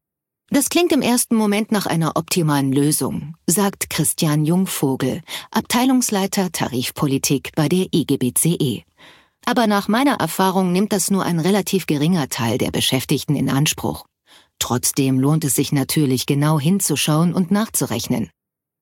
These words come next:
Der Experte erklärt die wichtigsten Fakten. Was ist ein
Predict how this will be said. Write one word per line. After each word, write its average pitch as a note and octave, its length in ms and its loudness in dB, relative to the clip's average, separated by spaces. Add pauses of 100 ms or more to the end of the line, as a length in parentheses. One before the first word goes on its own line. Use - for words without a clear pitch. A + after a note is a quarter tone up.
Der G3+ 220 0
Experte F3 640 0 (180)
erklärt A3 540 -2
die A#3+ 140 2
wichtigsten C#3 640 0
Fakten. - 540 -4 (1400)
Was C4 280 2
ist - 340 -2
ein A2 260 0